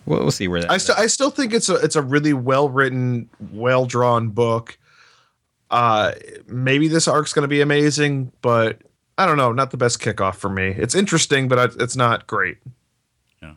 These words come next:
Speaker 1: Ms. Marvel?
Speaker 2: I really like this issue, actually.
Speaker 1: Is this the one with
Speaker 2: I
Speaker 1: the science fair?
Speaker 2: No, that was issue, like, s-, five,
Speaker 1: The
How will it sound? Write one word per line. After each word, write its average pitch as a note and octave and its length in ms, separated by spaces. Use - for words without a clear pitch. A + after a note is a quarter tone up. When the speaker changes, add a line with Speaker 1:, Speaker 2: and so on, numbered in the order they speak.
Speaker 1:
Ms. A#2 300
Marvel? B2 420
Speaker 2:
I E3 300
really C#3 920
like A2 260
this - 180
issue, G2+ 320
actually. F2 500
Speaker 1:
Is B2 100
this D3+ 140
the D#3+ 80
one D#3 80
with D3+ 80
Speaker 2:
I B2+ 40
Speaker 1:
the B2+ 80
science D3 300
fair? D3+ 260
Speaker 2:
No, B2+ 240
that C#3+ 100
was D3 160
issue, A#2+ 840
like, G#2+ 120
s-, - 440
five, D#3+ 640
Speaker 1:
The - 40